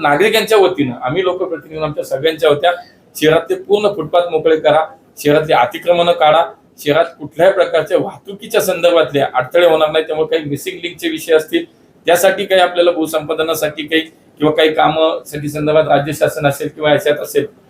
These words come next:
या सगळ्या एकूण शहरातल्या दैनंदिन समस्यासोबतच शहराच्या भविष्याच्या जवळजवळ पन्नास शंभर वर्षाच्या पुढच्या विचाराचा दृष्टीनं भविष्याचा विचार करता अनेक गोष्टींवरती आज आम्ही सगळ्यांनी, अ,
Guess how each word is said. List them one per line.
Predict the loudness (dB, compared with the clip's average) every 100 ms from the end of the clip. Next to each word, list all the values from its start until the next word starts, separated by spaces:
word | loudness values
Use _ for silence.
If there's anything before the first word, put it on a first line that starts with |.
| _ _ _ 2
या | 2
सगळ्या | 2 0 2 4 4 4 0
एकूण | 0 0 2 0 0 -6 _ _ _ _ -8
शहरातल्या | 0 2 4 2 0
दैनंदिन | 2 2 2 0 -2 -8
समस्यासोबतच | -4 -4 -2 0 0 0 -2 0 -2 -2 0
शहराच्या | 2 2 0 -2
भविष्याच्या | 0 0 2 2 0 2 -4 -6 _ _ _ _ -8 0
जवळजवळ | 4 4 4
पन्नास | 0 0 0 -2
शंभर | -2 0 2
वर्षाच्या | 2 0 -2 0 0
पुढच्या | -2 -8 -4 -4
विचाराचा | -2 2 2 2 -2
दृष्टीनं | -4 -10 -8 -8 -2
भविष्याचा | -2 0 -2 -2
विचार | -2 -4 -8
करता | -4 -6 -4 -6 -8 _ _ _ _
अनेक | -2 0 0
गोष्टींवरती | 0 0 0 0 0 0 0
आज | 2 2 2 0 -4 -6 -12
आम्ही | -8
सगळ्यांनी, | -4 -4 0 0 0 -4 -16 _ _ _
अ, | 0